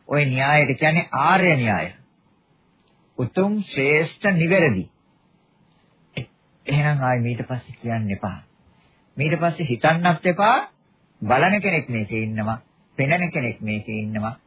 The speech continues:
දකින කෙනෙක් මේකේ ඉන්නවා කියලා සම්මුතියෙන් කතා කරන්න ධර්ම මානසිකාරය තුළ දකින්න හේතුඵල. ඒ නිවැරදි දර්ශනයයි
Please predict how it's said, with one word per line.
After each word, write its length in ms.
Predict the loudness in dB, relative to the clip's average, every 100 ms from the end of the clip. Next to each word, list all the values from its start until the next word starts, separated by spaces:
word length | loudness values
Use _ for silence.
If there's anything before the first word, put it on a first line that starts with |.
| _
දකින 400 | -2 0 0 -4
කෙනෙක් 280 | -4 -6 -6
මේකේ 340 | -6 -6 -6 -6
ඉන්නවා 300 | -6 -6 -6
කියලා 380 | -6 -4 -4 -6 _ _ _
සම්මුතියෙන් 600 | -2 0 0 -2 -4 -4
කතා 300 | -4 0 0
කරන්න 420 | 0 -2 -2 -2 -4 -6 _ _
ධර්ම 280 | 0 0 2 0
මානසිකාරය 720 | 0 -2 -4 -2 0 0 -2
තුළ 220 | -4 -4
දකින්න 360 | -2 -4 -4 -6 -4
හේතුඵල. 520 | -4 -4 -6 -8 -8 -12 _ _ _ _ _ _ _ -20 -20 -20 _ _ _ _ _ _ _ _ _ _ _ _ _ _
ඒ 140 | -2 0
නිවැරදි 400 | 2 0 -2 -4
දර්ශනයයි 500 | -4 -4 -4 -4